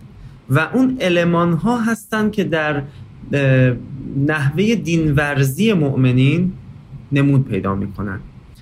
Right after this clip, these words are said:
برای مثال اگر شما یک سمبولی داشته باشید به اسم اذان،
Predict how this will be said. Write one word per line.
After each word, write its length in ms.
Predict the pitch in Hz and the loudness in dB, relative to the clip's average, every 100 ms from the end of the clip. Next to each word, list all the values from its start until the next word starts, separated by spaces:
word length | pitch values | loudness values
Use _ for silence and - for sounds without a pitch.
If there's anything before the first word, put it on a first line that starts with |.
| - | -10
برای 300 | 143 143 151 | -4 0 2
مثال 480 | 151 151 - 190 208 208 | 2 0 2 2 0 -4
اگر 460 | 160 151 147 135 - - - | -4 -2 -2 -2 -6 -14 -12
شما 360 | - 151 151 | -4 0 2
یک 200 | 151 143 | 2 -2
سمبولی 560 | - 151 151 151 214 208 | -6 -4 -2 0 2 2
داشته 320 | 139 131 143 | 0 0 -2
باشید 380 | 127 117 127 120 | -2 -2 -6 -6
به 120 | 120 | -4
اسم 320 | 147 - 180 - | -4 -6 -6 -4
اذان، 760 | 127 127 127 131 165 208 220 | -4 0 2 2 2 0 -2